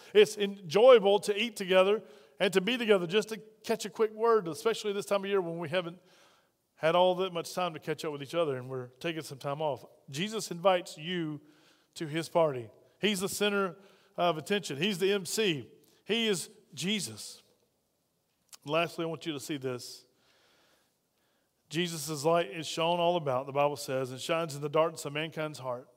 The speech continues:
This is what we face today. Some people in the past received it, some did not. Some today receive Jesus Christ, some do not. The light,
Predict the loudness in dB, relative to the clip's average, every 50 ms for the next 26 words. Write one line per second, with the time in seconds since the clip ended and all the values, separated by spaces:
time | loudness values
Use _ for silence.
0 | _ -10 -8 -8 -6 -4 -4 -4 -4 -4 -8 -8 -6 -6 -6 -6 -8 -8 -8 -6
1 | -2 -2 -2 -2 -4 -8 -16 _ _ _ _ _ _ _ -20 _ _ _ -8 -2
2 | 2 4 4 4 4 0 0 0 0 -2 -2 0 4 6 6 6 6 4 0 -4
3 | -8 -8 -2 0 0 0 2 0 0 -2 -2 -8 -18 -20 -20 _ _ _ _ _
4 | -14 -6 -2 0 0 0 0 -2 -2 0 0 0 0 -4 -8 -14 -20 _ _ _
5 | _ _ _ -12 -2 2 4 4 4 4 0 2 4 6 6 6 4 2 -2 -2
6 | -4 -4 -4 -4 -4 -4 -4 -4 -6 -6 -2 2 4 4 4 2 0 -6 -14 -20
7 | -20 _ _ _ _ _ -14 -8 -4 -2 -2 -2 -2 -2 0 2 4 4 4 2
8 | 0 -4 -12 -20 -20 _ _ _ _ 4 6 8 10 10 10 10 8 6